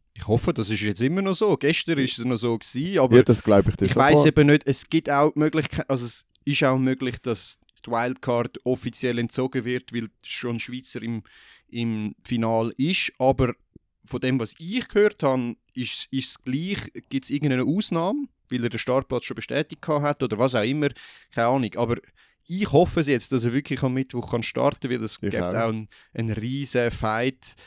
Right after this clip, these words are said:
Speaker 1: eine Revanche zu den Schweizer Meisterschaften eigentlich, so, wenn man so will, oder?
Speaker 2: Ja, ja, genau. Ah, ganz schöne Geschichte. Ähm, und ja, am Mittwoch, sechs Leute Platz für alle die,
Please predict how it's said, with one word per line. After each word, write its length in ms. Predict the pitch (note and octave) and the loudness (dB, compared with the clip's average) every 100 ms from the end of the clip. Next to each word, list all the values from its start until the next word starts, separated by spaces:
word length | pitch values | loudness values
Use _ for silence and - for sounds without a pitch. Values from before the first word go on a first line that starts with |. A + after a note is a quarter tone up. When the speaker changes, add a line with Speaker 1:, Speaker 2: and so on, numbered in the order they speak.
| - _ | -20 _
Speaker 1:
eine 200 | A2 A2 | -4 0
Revanche 540 | A#2 C#3 D#3+ D3+ A2 | 4 4 4 0 -2
zu 80 | - | -4
den 80 | A#2+ | -4
Schweizer 320 | - C#3+ - | -4 -6 -6
Meisterschaften 720 | E3 E3 - E3+ E3 - E3 | -4 -4 -2 -4 -4 -4 -4
eigentlich, 260 | D3 C#3+ D3+ | -4 -4 -8
so, 140 | - - | -10 -6
wenn 180 | C#3+ D3 | -4 -2
man 100 | C#3 | -2
so 220 | D3 C#3+ | -2 -2
will, 80 | C3 | -4
oder? 360 | - A2+ C3 - _ _ _ - | -4 -6 -6 -10 _ _ _ -8
Speaker 2:
Ja, 260 | G#2 G2+ | -2 0
ja, 140 | A#2 C#3 | 0 -6
genau. 420 | A2 G#2+ A#2 B2 - | -2 0 0 -4 2
Ah, 160 | A#2 | 4
ganz 300 | C3 A#2 C3 | 4 2 -2
schöne 240 | - A2 G#2+ | 0 0 -2
Geschichte. 480 | - A#2+ - - G#2 | -2 -2 -2 -10 -6
Ähm, 260 | G#2 G2+ - - _ | -4 -6 -10 -20 _
und 220 | - G#2+ G2 | -2 0 2
ja, 180 | A2 | 0
am 200 | - G#2 | 0 -2
Mittwoch, 400 | A2 D3 - C3+ | 0 -2 0 -2
sechs 300 | - A#2+ A#2+ | -2 -6 -6
Leute 280 | A#2 A#2+ A#2 | -6 -4 -2
Platz 320 | A2 A2 - | 2 2 0
für 160 | - F#2+ | -6 -2
alle 180 | F#2 F#2+ | 0 0
die, 220 | - F#2+ | 2 0